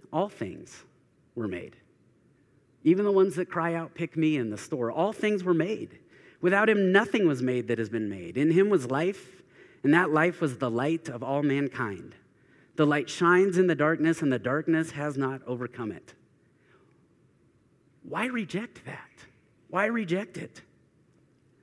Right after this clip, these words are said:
See, at Christmas, before you think about what others say, what you've been accustomed to, or what you use as a measuring stick, there was a who. In fact, I'd say that the content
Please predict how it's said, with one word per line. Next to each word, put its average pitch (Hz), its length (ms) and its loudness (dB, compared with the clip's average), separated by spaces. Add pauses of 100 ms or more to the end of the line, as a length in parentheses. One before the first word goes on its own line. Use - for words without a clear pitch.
(120)
See, 214 360 -4
at 175 140 -4
Christmas, 240 520 0 (1000)
before 220 640 8 (100)
you 180 100 0
think 202 180 0
about 165 220 0
what 160 140 4
others 170 260 0
say, 175 460 -2 (240)
what 175 180 4
you've 170 140 0
been 170 140 6
accustomed 165 520 0
to, 165 240 2
or 131 80 2
what 147 180 0
you 160 80 -4
use 151 220 2
as 131 140 -4
a 127 40 -4
measuring 127 400 -2
stick, 135 380 -8 (1040)
there 123 120 -4
was 117 140 -2
a 107 60 -4
who. 95 280 -14 (1600)
In 135 80 -6
fact, 170 260 -4
I'd 160 200 -6
say 175 320 0
that 147 260 -2 (280)
the 143 100 0
content 160 680 -2